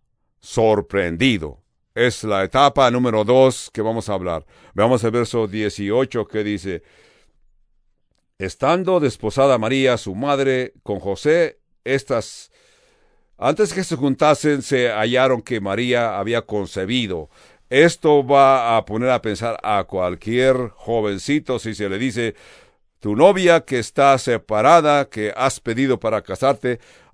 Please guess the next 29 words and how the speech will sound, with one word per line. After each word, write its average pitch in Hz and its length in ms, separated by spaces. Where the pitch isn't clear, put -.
ha 127 200
concebido 104 1120
un 95 140
niño, 120 460
está 120 500
encinta". 98 880
No 127 140
sabemos 156 400
quién 151 240
le 147 100
ha 143 160
comunicado 113 920
esta 117 440
noticia 117 640
a 101 100
José. 113 520
Pudo 151 200
haber 147 140
sido 135 240
María 123 340
misma, 131 600
pero 120 160
vamos 180 220
a 156 80
imaginar 107 600
que 110 280
cuando 92 680
José 80 440
oyó 151 600